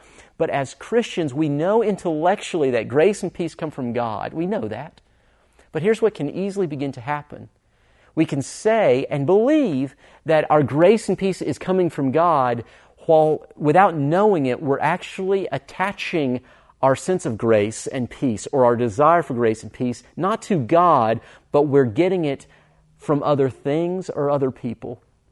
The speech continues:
And this is not true grace, it's not true peace, it's a counterfeit type of grace and peace. But, but we can say, uh, we trust God for our grace and peace, and yet we attach it to other things. And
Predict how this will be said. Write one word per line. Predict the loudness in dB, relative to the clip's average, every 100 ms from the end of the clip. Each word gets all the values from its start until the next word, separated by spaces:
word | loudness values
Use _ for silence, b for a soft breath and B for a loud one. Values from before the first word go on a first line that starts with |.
| _ _ _ _
And | -4 -2
this | -2
is | -2
not | -2
true | 0 0
grace, | 2 2 2 0
it's | -6
not | -6 -4
true | -4 -4
peace, | -2 -6 -6 -8
it's | -10
a | -10
counterfeit | -4 -2 -2 -4 -8 -10 _
type | -6 -6 -6
of | -8 -4
grace | 0 -2 -2
and | -8
peace. | -4 -4
But, | -4 -6 B B
but | 0
we | 2
can | 0
say, | 4 6 6 B B
uh, | 4
we | 6 4
trust | 4 8 8 8 4
God | 4 4 4
for | 4
our | 6
grace | 6 6 2
and | -4
peace, | 2 2 2 -2
and | -2 0
yet | 0
we | 0 -2
attach | 0 -2 -2 -4
it | -6
to | -4
other | -4 -4
things. | -6 -6 -4
And | -6